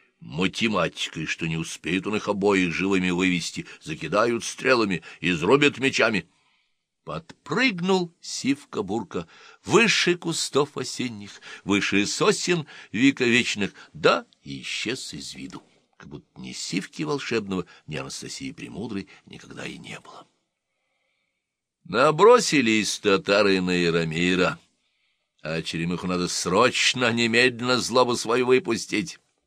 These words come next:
Кричит: «Разойдись! Я с ним один на один сражаться буду, на сто частей разрублю ненавистного Русича».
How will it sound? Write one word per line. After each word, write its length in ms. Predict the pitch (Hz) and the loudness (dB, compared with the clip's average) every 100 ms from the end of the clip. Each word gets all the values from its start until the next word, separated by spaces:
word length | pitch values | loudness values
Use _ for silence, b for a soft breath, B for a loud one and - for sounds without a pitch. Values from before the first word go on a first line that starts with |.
| _ _ _ | _ _ _
Кричит: 560 | 95 110 113 139 147 - b b | -2 0 2 0 -2 -8 b b
«Разойдись! 1700 | - 95 170 226 214 156 190 190 160 131 196 175 143 90 - - - _ _ _ _ _ _ | -6 0 2 4 2 2 2 2 0 -2 0 2 0 -2 -8 -14 -18 _ _ _ _ _ _
Я 320 | - 107 127 | 0 4 4
с 240 | 95 - - | 2 -2 -6
ним 320 | 123 104 98 | -2 0 2
один 540 | 92 85 87 92 85 | 2 0 -2 -4 -2
на 100 | 85 | -2
один 380 | 85 80 90 87 | -4 -4 -6 -6
сражаться 720 | 82 85 87 82 87 85 - 85 | -8 -8 -6 -4 -4 -4 -6 -6
буду, 260 | 90 80 B B B | -6 -8 B B B
на 280 | 104 - | -2 -2
сто 340 | - - - - | -2 -4 0 0
частей 720 | - 92 85 - - 98 90 | 0 -2 -2 -2 -2 0 2
разрублю 720 | 87 85 85 85 82 95 80 B B B | 0 -2 0 0 2 0 0 B B B
ненавистного 760 | 90 85 82 90 - 85 82 80 | -2 0 0 -2 -4 -6 -6 -6
Русича». 520 | 101 - - - | -6 -8 -6 -6